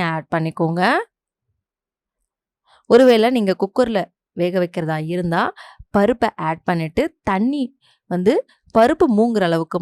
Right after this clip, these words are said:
மட்டும் ஆட் பண்ணிட்டு ரெண்டு விசில் விட்டு எடுத்துக்கோங்க. குழைய வேகக்கூடாது, இந்த மாதிரி உடையிற மாதிரி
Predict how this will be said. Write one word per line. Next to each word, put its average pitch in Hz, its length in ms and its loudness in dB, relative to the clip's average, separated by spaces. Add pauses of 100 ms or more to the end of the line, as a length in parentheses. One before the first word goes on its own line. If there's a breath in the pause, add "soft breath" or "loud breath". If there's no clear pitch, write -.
மட்டும் - 400 -8
ஆட் 156 180 -8
பண்ணிட்டு 160 300 -4 (240)
ரெண்டு 262 360 -4
விசில் 185 300 -4
விட்டு 160 240 -4
எடுத்துக்கோங்க. 165 480 -4 (1080 soft breath)
குழைய 214 300 4 (120)
வேகக்கூடாது, 170 640 0 (580)
இந்த 262 120 -2 (120)
மாதிரி 180 200 -4 (140)
உடையிற 190 340 0 (100)
மாதிரி 160 300 -4